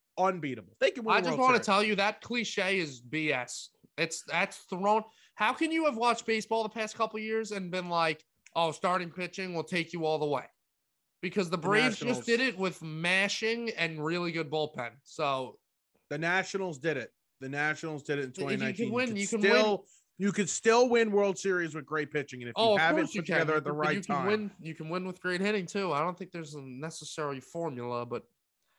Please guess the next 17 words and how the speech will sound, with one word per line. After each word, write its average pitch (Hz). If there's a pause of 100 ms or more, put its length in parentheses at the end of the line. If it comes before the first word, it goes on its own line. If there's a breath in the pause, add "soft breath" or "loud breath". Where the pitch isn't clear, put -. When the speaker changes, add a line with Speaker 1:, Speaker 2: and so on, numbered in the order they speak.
(560 soft breath)
Speaker 1:
No, 269
Speaker 2:
anyways. 214
Speaker 1:
you're 277
right. 214 (380)
You're 208
right. 127
There's 175
not. 107 (1400)
Speaker 2:
It's 156
not 233
like 156
football. 127
Like, 127
you're 147
not, 165 (280)
you 147
know, 120